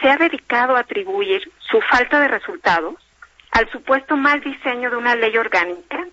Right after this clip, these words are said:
de esta Fiscalía General, que fue publicada en diciembre de dos mil ocho, pero simplemente es una ley que no se ha atendido, no se ha observado, y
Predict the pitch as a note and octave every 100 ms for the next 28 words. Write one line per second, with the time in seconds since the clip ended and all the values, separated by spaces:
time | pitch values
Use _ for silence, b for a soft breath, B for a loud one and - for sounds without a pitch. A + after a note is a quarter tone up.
0 | - F3 F3+ - G#3 F#4 - F#3+ F#3 F#3+
1 | G#3+ G3 D#3 F3 B B B B G#3 -
2 | A3 C4+ A#3 A3 - G#3+ A3 A3 F#3+ -
3 | G#3 A3 B3 A3 F#3 - G3 G3+ F#3+ -
4 | C#4 B B B B B3+ B3+ D#4+ D#4 E4
5 | D#4+ D4+ D4 C#4+ D4 C#4+ C4 B3+ C#4 _
6 | - A3+ A#3 B3+ - B3+ A3+ G3 F3 -
7 | - _ - G#3+ A#3+ - A#3+ - G3 F#3+
8 | G#3+ G#3+ A3 D4+ B B B B B -
9 | C4+ C#4